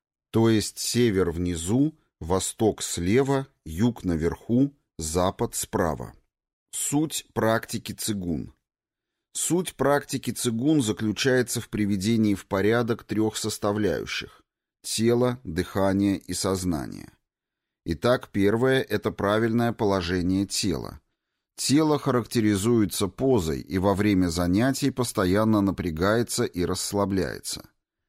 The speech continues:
Необходимо искать точку равновесия и в этом непрерывном цикле напряжения и расслабления находить её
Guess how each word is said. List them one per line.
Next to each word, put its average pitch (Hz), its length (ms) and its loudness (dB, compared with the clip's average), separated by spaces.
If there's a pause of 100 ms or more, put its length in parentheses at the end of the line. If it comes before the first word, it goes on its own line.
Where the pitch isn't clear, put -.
(280)
Необходимо 120 800 2
искать 131 440 -2
точку 127 400 0
равновесия 117 920 0 (320)
и 87 80 -2
в 85 140 2
этом 131 300 4
непрерывном 104 720 2
цикле 117 460 0
напряжения 98 840 2
и - 180 -4
расслабления 95 960 2
находить 123 680 0
её 90 400 0